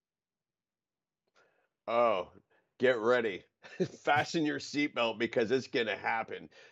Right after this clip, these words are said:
The endorsements that she's gonna get and the amount of, you know, P S As that we're gonna see of her during, you know, the Super Bowl, during, you know, any kind of sporting event that's gonna have, you know, a large audience,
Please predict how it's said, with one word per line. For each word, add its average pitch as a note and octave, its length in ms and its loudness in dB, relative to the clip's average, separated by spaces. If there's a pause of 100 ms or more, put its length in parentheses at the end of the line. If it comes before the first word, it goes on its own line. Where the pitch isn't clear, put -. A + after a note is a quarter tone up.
The B2+ 140 4
endorsements C3+ 640 0
that A#2+ 140 -4
she's C3 260 -4
gonna B2+ 240 -2
get A#2+ 360 0
and G#2+ 140 -4
the A2 120 -2
amount A#2 420 -2
of, A2 440 0 (440)
you B2+ 160 6
know, G#2 280 0 (240)
P C3+ 260 0
S A#2+ 220 -2
As A#2+ 360 0
that G2+ 120 -6
we're A2 160 -2
gonna A2+ 200 -4
see A#2+ 540 -2
of A2 240 -2
her A#2+ 420 2
during, G#2+ 680 0
you A#2 120 2
know, G#2+ 220 2
the G2 140 -2
Super C3 460 2
Bowl, F2+ 420 -2 (300)
during, A#2+ 520 4
you A#2+ 80 4
know, A2+ 220 2
any B2+ 240 2
kind A#2+ 280 -2
of G#2 120 -2
sporting A#2+ 440 -2
event G2+ 360 -4
that's G2 160 -12
gonna G#2+ 220 -4
have, G#2+ 400 2
you A2 60 -2
know, G#2+ 160 0
a - 20 0
large G2+ 460 -2
audience, F#2+ 640 -4